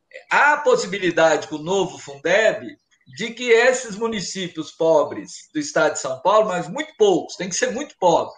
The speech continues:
né? Venham a receber parte desse complemento federal, o que hoje não ocorre. Mas,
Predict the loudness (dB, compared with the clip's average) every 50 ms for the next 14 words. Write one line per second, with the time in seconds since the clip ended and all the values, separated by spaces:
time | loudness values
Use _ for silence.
0 | _ _ _ -4 -4 -4 -4 -4 -10 -20 _ _ _ _ _ _ _ _ _ -12
1 | -4 0 2 2 2 2 0 0 2 2 4 4 4 4 4 2 -2 0 2 2
2 | 2 2 2 0 2 2 2 2 4 2 2 0 -2 -8 -4 -2 -2 -2 -2 -4
3 | -8 -10 -8 -6 -8 -8 -6 -8 -10 -10 -10 -10 -6 -2 -2 0 2 2 2 2
4 | 0 -2 -8 _ _ -20 _ _ -18 -18 -12 -4 0 4 4 6 4 4 2 -2
5 | -2 -4 -2 0 2 4 4 4 4 2 -4 -8 -18 _ _ _ _ _ _ _
6 | -4 -2 0 0 0 -2 -6